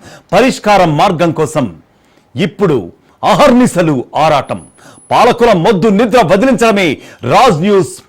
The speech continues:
ముఖ్య ఉద్దేశం. పేదోడి ఆనందమే మా అంతిమ లక్ష్యం. సమస్య మీది,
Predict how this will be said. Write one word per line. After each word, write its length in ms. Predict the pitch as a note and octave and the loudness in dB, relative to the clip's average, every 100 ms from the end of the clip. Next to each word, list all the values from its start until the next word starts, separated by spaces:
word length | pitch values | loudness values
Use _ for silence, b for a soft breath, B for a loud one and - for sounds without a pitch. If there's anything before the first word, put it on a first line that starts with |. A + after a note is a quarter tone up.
| C#3+ | -10
ముఖ్య 300 | D3+ - C#3 G2+ | -8 -8 -8 -6
ఉద్దేశం. 420 | B2+ C#3+ - F#2+ D#2+ _ B B B D3 | -4 -4 -4 -10 -14 _ B B B 0
పేదోడి 420 | G3 G3 C4 C4 G#3 | 2 4 4 4 4
ఆనందమే 380 | C4+ C4 B3+ G#3 C#3 B B F3+ | 4 4 2 2 -2 B B 0
మా 100 | G#3+ B2 A3+ | 2 2 0
అంతిమ 340 | A#3 A#3 F3 A#2+ | 0 0 0 0
లక్ష్యం. 360 | D#3+ - - B2 D#2+ _ b b - | -4 -4 -6 -6 -8 _ b b -2
సమస్య 440 | A3+ D#4+ A3+ A3 F3+ B2+ | 2 2 2 0 0 0
మీది, 280 | G3+ D3 | -2 -2